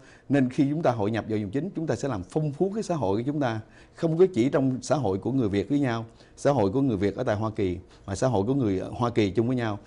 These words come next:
và đối với cộng đồng thế giới. Do đó nên vấn đề truyền thông không nên bưng bít và nên mở rộng để cho mọi người cùng biết. Do đó nên chúng ta may mắn sống ở ngoài mới thấy được điều đó.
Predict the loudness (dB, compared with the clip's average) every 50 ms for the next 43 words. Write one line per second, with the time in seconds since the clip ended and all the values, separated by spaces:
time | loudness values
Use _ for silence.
0 | -20 -20 -10 -8 -4 0 2 2 2 2 -2 -2 -2 -4 -4 -4 -6 -4 -4 0
1 | 0 2 2 0 -2 -6 -12 -20 -20 -20 -20 -10 2 4 6 6 6 6 6 4
2 | 4 4 0 -2 -10 -20 -20 -16 0 2 4 4 6 6 4 4 4 2 4 4
3 | 2 2 2 -4 -8 -2 -2 0 0 2 0 0 2 0 0 2 0 0 -2 -6
4 | -10 -6 -6 -2 -2 0 0 0 2 2 2 2 2 0 -2 -4 -6 -4 -4 -4
5 | -4 -4 -6 -8 -8 -6 -4 -2 0 0 0 0 0 -2 -4 -2 -2 -2 -2 -4
6 | -8 -6 -2 0 2 2 2 0 0 0 -2 -4 -4 -4 -4 0 0 0 2 2
7 | 2 2 2 2 2 0 -2 -4 -6 -6 -2 0 0 0 2 0 -2 -2 -2 -2
8 | -2 0 0 0 0 2 2 0 0 0 -2 -2 -4